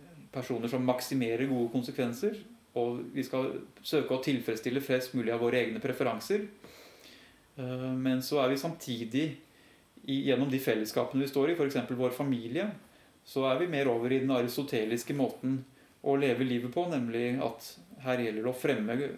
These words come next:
fremme goder slik at fellesskapet fremmes, øh, og det kun er sekundært slik at mine egne interesser, øh,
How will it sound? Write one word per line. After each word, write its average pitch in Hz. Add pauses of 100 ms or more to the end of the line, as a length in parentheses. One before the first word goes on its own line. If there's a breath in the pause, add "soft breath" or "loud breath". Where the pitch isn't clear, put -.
fremme 123
goder 135 (580 loud breath)
slik 120
at 123
fellesskapet 117
fremmes, 156 (760)
øh, 120
og 120
det 127 (320)
kun 131
er 127
sekundært 127
slik 120
at 127
mine 127
egne 110
interesser, 117 (460)
øh, 123